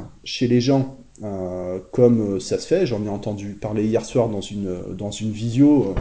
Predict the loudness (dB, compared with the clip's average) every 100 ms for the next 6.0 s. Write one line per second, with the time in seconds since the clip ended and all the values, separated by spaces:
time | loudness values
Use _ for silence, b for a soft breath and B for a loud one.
0 | -4 -6 -4 -2 -2 -4 0 0 0 -2
1 | 0 -2 -2 -4 -2 -4 -4 -6 -8 -10
2 | -6 -6 -4 -6 -6 -8 -8 -8 -12 -16
3 | -20 -20 -20 -16 -8 0 2 2 0 0
4 | 0 -2 -8 -8 -8 -2 -2 -2 B B
5 | B B B 0 6 8 6 4 2